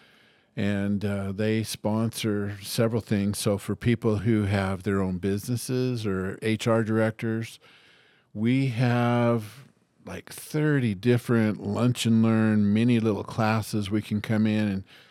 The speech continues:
and talk to your employees on their breaks. Uh, we also put on at least two series of retirement classes at Weber State a year.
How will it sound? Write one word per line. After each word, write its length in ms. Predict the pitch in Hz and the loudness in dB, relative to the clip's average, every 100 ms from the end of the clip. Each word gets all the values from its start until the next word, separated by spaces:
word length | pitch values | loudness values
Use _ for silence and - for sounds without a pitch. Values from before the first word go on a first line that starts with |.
| _ _ | _ _
and 200 | 101 101 | -4 -4
talk 240 | 95 107 107 | 0 0 0
to 100 | 120 | 0
your 80 | 110 | 0
employees 560 | 101 - 110 107 104 | 0 0 0 2 0
on 160 | 110 101 | -2 -2
their 120 | 95 | -4
breaks. 720 | 90 113 113 110 107 - - - - _ _ _ _ | -2 2 2 2 -2 -8 -16 -18 -20 _ _ _ _
Uh, 160 | 101 101 | -8 -6
we 140 | 101 104 | -4 -2
also 340 | 101 98 113 | -4 -4 -6
put 240 | - 120 | -2 0
on 420 | 110 104 104 95 98 | 2 2 -2 -4 -10
at 180 | 107 110 117 | -14 -8 -2
least 400 | 117 110 - - | 0 0 -4 -10
two 640 | - - 127 123 123 120 | -10 -2 2 2 2 0
series 560 | 113 - 123 117 113 - | -2 -2 0 2 0 -2
of 140 | 107 | -4
retirement 720 | 101 95 - 110 117 117 110 - - | -4 -6 -4 0 2 2 0 -6 -16
classes 640 | - 113 113 110 120 104 | -6 -2 -2 -4 -6 -4
at 80 | 107 | -4
Weber 260 | 107 98 101 | -4 -4 -6
State 380 | - 110 107 | -4 -2 0
a 20 | 107 | -2
year. 460 | 107 104 101 107 | -2 -2 -4 -6